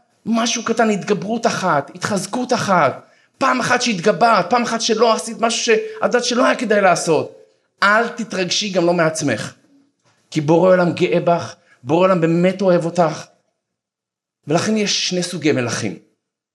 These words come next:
יש מלך דמקה, ויש מלך שח. אתם מכירים את זה? אין מלך ששבש.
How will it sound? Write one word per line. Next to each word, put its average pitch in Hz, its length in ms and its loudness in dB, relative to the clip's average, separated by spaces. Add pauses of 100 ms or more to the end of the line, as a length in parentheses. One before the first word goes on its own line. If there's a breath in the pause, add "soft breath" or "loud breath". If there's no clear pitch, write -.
(460)
יש 117 220 -2
מלך - 480 -4 (240)
דמקה, 113 500 -2 (800)
ויש 110 200 -6
מלך 120 440 -2
שח. - 540 -6 (960)
אתם 80 120 -12
מכירים 90 300 -2
את 160 60 -2
זה? 180 80 -2 (1200)
אין 143 180 0
מלך 110 200 -2
ששבש. - 580 -10